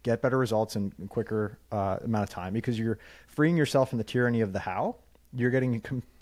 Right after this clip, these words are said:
connected with the who and getting clear on the what needs to happen in order to make it happen. And they save you money because,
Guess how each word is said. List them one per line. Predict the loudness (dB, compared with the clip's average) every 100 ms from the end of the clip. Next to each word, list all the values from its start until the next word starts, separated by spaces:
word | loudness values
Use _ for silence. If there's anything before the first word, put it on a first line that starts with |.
| -8
connected | -4 0 0 0 -2
with | 0 0 0
the | -4
who | 0 2 2
and | 2
getting | 0 0
clear | -2 0
on | 2
the | 2
what | 0 0 0
needs | -4 -4
to |
happen | 2 2 2 -2 -4 -8 -18 -20 -6
in | 0
order | 2 2
to | 0
make | -4
it | -4
happen. | -6 -4 -4 -6 -14 -20 -6
And | -2 0 -2 -6 -4
they | -2
save | 2 2 2
you |
money | 2 2 2
because, | 0 2 0 0